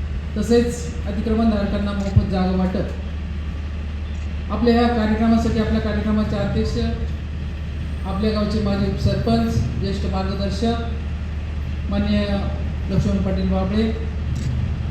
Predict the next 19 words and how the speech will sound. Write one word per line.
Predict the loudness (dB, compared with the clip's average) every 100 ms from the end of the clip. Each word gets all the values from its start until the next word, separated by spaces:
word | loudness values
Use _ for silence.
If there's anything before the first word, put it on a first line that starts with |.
| -4 -4 -4 -4 -4 -2
आपल्या | 2 2
गावचे | 4 4 4
सरपंच | 2 2 2 4 6 6 4 0 -2 -2
सौ | 2
शीतलताई | 4 4 2 0 2 2
बाबळे, | 2 2 2 2 0 -2 -4 -4 -4 -4 -4 -2 2
उपसरपंच | 2 4 4 4 4 4 2
माननीय | 2 0 0
अभय | 0 2 2
पाटील | 0 0
बाबळे, | 0 0 2 2 2 0 -2 -4 -4 -4 -4 4
सर्वात | 6 6
प्रथम | 6 6 4
मी | 4
आपल्या | 2 2
सर्वांचं | 2 2 2 2
मनापासून | 4 4 4 4 2
आभार | 0 2 2
मानते. | 2 0 -2